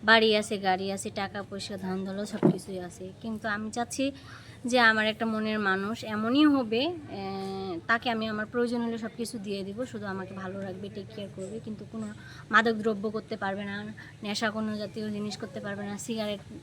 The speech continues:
সিগারেট পান করতে পারবে না, মানে, এক কথায় বলতে কি, ধূমপান করতে পারবে না, <clears throat> নারীর আসক্ত হইতে পারবে না। সে শুধু একান্তভাবে আমার হবে, আমাকেই চাবে, আমাকেই ভালোবাসবে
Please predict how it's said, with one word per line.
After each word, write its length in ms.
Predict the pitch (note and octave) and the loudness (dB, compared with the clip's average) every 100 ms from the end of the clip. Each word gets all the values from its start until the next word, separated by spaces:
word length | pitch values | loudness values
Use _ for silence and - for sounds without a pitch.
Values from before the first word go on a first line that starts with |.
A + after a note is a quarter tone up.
| - | -14
সিগারেট 480 | - A#3+ A3 G#3 G#3 - - - - - - - - | -10 -6 -4 -4 -6 -12 -18 -16 -16 -14 -14 -4 0
পান 180 | G#3+ | 2
করতে 240 | A3 G#3+ A#3 | 0 -4 -2
পারবে 280 | A3 G#3 G#3+ | -2 -2 -2
না, 200 | G#3 A3+ - - | -4 -8 -12 -8
মানে, 200 | G#3+ G#3+ | -6 -4
এক 60 | G#3+ | -4
কথায় 220 | A#3 B3 | -2 2
বলতে 260 | B3+ C4+ C#4 | 2 4 2
কি, 140 | C#4 | 0
ধূমপান 420 | A3 G#3+ G#3+ A#3 | 0 0 2 0
করতে 240 | A#3 A3 A#3 | 0 -2 -2
পারবে 300 | A3+ G#3 G#3+ | -2 -2 -4
না, 160 | A#3 - - - - - - - - - - - - - | -6 -8 -16 -18 -18 -16 -14 -14 -12 -12 -12 -14 -18 8
<clears throat> 1120 | F#4 E4 D#4+ A#3+ F3 - - - - - - A3 | 12 12 12 12 2 -6 -18 -20 -20 -16 -8 2
নারীর 300 | A3 G#3+ A3+ | 6 8 6
আসক্ত 360 | A3 A#3+ - | 6 0 -4
হইতে 220 | A3 G3+ | -4 -2
পারবে 300 | A3 G3+ F#3+ | 0 0 0
না। 200 | G3+ A#3+ F4+ - | -4 -4 -6 -4
সে 140 | - | -2
শুধু 220 | D4 D#4+ E4+ | 2 6 8
একান্তভাবে 640 | E4+ F4 F4 E4+ E4 D#4 | 8 6 4 4 4 4
আমার 240 | G#3 F3 | 4 0
হবে, 400 | F3 - E3+ - - | -4 -12 -16 -10 -4
আমাকেই 360 | G3+ G3+ B3 | -4 -4 -4
চাবে, 280 | B3 B3+ B3+ | -2 -2 0
আমাকেই 640 | G3+ G3 F#3+ G#3+ A3 A3+ | -4 -4 -6 -6 -6 -6
ভালোবাসবে 640 | G3+ G3 F#3+ F#3+ F#3+ F#3+ | -6 -6 -6 -8 -8 -8